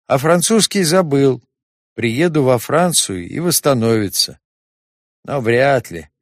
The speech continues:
Так я повстречал человека, не знавшего толком ни одного языка. Тоже случается. Или вот эпизод.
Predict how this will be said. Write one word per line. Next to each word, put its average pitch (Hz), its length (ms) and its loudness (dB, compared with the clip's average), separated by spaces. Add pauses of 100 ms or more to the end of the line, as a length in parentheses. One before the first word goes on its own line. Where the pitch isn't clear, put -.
(500)
Так - 300 -2
я 143 360 0 (480)
повстречал 120 680 -4
человека, 110 720 -4
не 95 160 -6
знавшего 101 640 -6
толком 123 500 -6
ни 98 80 -6
одного 92 460 -6
языка. 85 640 -8 (400)
Тоже 208 300 2
случается. - 880 -8 (1200)
Или 175 220 0
вот 131 320 2
эпизод. 95 580 -6